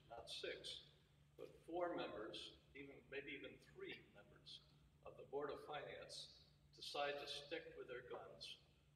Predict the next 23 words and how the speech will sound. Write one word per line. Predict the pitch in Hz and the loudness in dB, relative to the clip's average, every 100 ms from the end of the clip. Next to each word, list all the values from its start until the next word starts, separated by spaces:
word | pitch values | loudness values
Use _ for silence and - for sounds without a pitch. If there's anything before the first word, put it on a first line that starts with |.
| - - - | -20 -20 -10
and | 131 131 127 131 - | 0 2 2 0 0
vote | 139 143 143 | 2 2 2
in | 123 | -4
the | - | -2
same | - 151 147 | 2 2 2
way | 113 113 123 | 2 2 0
that | 117 113 | -2 -4
they | 107 123 | -4 -4
did | - - | -6 -4
previously, | 147 143 110 - - - - - - - - - - - | -4 -4 -4 -6 -6 -10 -16 -18 -20 -20 -20 -20 -20 -10
the | 127 | -8
townspeople | - 156 165 - - - 127 - - - - - | 0 2 2 -2 -4 -4 -4 -6 -8 -14 -18 -16
have | - 117 | -12 -8
no | 139 143 - | -6 -6 -6
choice. | - 95 - - - - - - - - - | -4 -4 -6 -8 -12 -18 -20 -20 -20 -20 -12
They | - 117 151 | -2 0 2
have | 143 143 | 2 2
to | 131 | -4
accept | - - - - | -2 -2 -2 -4
it. | - - - - - - | -10 -12 -12 -12 -14 -12
So | - 110 - - | -4 -4 -6 -8
four | 156 175 175 175 - - | 0 4 4 2 -6 -8
people, | 180 - - | -10 -10 -10